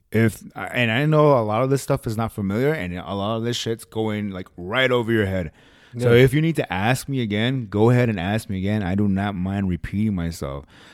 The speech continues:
Speaker 1: So if you're out there and you wanna ask these questions and they're throwing a lot of information at you, ask again. Like, it's their job to fucking teach you and, and, and, uh, to have you, uh,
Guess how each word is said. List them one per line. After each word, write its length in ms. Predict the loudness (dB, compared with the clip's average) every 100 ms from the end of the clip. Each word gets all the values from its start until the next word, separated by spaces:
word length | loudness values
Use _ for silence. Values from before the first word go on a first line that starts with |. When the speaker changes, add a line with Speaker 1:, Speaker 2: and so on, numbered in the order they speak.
| -14
Speaker 1:
So 400 | -2 4 6 6 6
if 460 | 8 8 2 -6
you're 180 | 2 4
out 260 | 4 4 4
there 340 | 4 4 2 0
and 480 | -2 0 0 2 2
you 520 | 4 6 6 2 0
wanna 340 | 0 4 4 4
ask 240 | 0 0
these 140 | -4
questions 560 | -2 -2 -2 -2 -4 -2
and 300 | -2 -2 -2
they're 120 | -2
throwing 240 | 0 0 0
a 40 |
lot 120 | 2
of 60 | 2
information 460 | 2 2 2 2 2
at 140 | 2
you, 200 | 2 0 -4 -6
ask 240 | -4 -2 -4
again. 460 | -2 0 0 -2
Like, 200 | -6 -8 -10 _ _ _ -20 -14
it's 160 | -10 0
their 140 | 2
job 380 | 2 2 0 0
to 60 | -4
fucking 360 | -6 -6 -6 -6
teach 300 | -4 -4 -4
you 140 | -4
and, 400 | -2 -4 -6 -8 -12 -14 -10
and, 460 | -8 -8 -10 -14 -10
and, 300 | -10 -10 -16 _ _ -20 _ -10
uh, 420 | -8 -8 -10 -14 -18 -20 -14
to 160 | -8 -6
have 260 | -2 0
you, 360 | 2 4 4 2
uh, 340 | -2 -4 -6